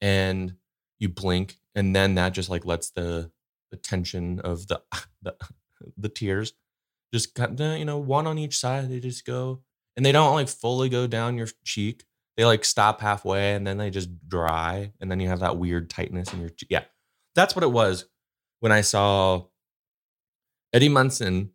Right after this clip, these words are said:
on the ground after being attacked by the bats. And it wasn't him dying that got it. It was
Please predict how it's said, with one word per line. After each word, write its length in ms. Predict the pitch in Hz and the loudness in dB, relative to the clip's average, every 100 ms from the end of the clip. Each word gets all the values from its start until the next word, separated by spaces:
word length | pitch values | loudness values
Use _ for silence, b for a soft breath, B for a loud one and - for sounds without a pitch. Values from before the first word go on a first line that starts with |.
| _ - | _ -2
on 120 | 120 | 0
the 80 | 131 | 4
ground 320 | 113 101 87 | 4 4 4
after 300 | 101 104 113 | 0 0 -4
being 140 | 113 | -4
attacked 380 | 98 98 92 92 | -4 -2 -2 -2
by 80 | 98 | -4
the 80 | 87 | 0
bats. 440 | 82 78 82 - _ _ _ _ _ - | 0 -2 -6 -14 _ _ _ _ _ 2
And 80 | 131 | 4
it 100 | 143 | 6
wasn't 280 | 180 190 | 4 4
him 200 | 127 147 | 0 0
dying 320 | 127 104 101 98 | 2 4 4 2
that 360 | 95 - 90 | -2 -6 -8
got 260 | 92 85 90 | 2 4 4
it. 220 | 113 - _ | 2 -4 _
It 80 | 117 | -2
was 340 | 117 123 113 | 2 2 0